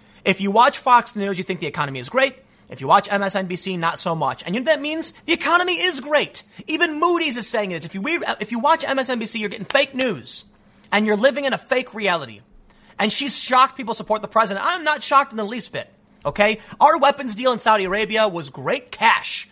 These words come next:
for this country. It's good for the economy. I get it. I hate it,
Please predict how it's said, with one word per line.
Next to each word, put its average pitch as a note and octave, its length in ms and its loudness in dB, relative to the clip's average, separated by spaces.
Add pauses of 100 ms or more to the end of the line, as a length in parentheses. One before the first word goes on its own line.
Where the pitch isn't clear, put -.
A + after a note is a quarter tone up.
(140)
for F3 100 -2
this G#3+ 160 0
country. D#3+ 420 -4 (280)
It's - 160 -8
good B3 220 2
for - 100 -10
the A#3+ 80 -2
economy. D#3 420 -4 (240)
I E3+ 140 4
get D#3 260 -2
it. A2 120 -14 (200)
I F3 120 0
hate C#3+ 300 -6
it, G#2+ 120 -14